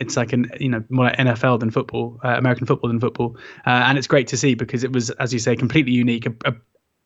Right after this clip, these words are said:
executed beautifully. Obviously, the, the hoof is, is, um, doing Billing a massive disservice. I was more just going for the, the polar opposites in terms of, of how I'm describing the goal. Um, and, and the finish. Let's not forget the finish as well from Solanke, which was, you know,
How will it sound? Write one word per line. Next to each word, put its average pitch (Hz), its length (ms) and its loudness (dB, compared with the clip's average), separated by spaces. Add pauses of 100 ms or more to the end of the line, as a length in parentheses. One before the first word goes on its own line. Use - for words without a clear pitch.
executed 143 540 -2
beautifully. 131 420 0
Obviously, 139 400 2
the, 113 180 -8 (100)
the 117 100 -8
hoof 117 280 -6
is, 113 280 -6
is, 117 460 -10
um, 117 440 -2 (340)
doing 123 200 4
Billing 120 220 2
a 120 40 2
massive 123 300 0
disservice. 117 560 -4
I 123 40 -2
was 120 140 -4
more 123 220 2
just 113 160 -4
going 120 260 2
for 117 140 0
the, 117 240 2 (260)
the - 60 -6
polar 131 400 8
opposites 120 420 -2
in 123 100 -6
terms 120 280 -2
of, 113 120 -4
of 123 140 -2
how 123 160 0
I'm 123 120 2
describing 117 440 2
the 117 60 2
goal. 117 280 0 (440)
Um, 117 460 4
and, 147 160 6
and 156 200 0
the 147 60 0
finish. 214 420 -2
Let's 190 200 0
not 180 120 -2
forget 175 160 -4
the 175 80 -6
finish 208 320 -2
as 139 80 -6
well 175 140 0
from 143 140 -8
Solanke, 170 340 -4
which 117 140 -6
was, 135 160 -4 (360)
you 165 120 -4
know, 131 120 0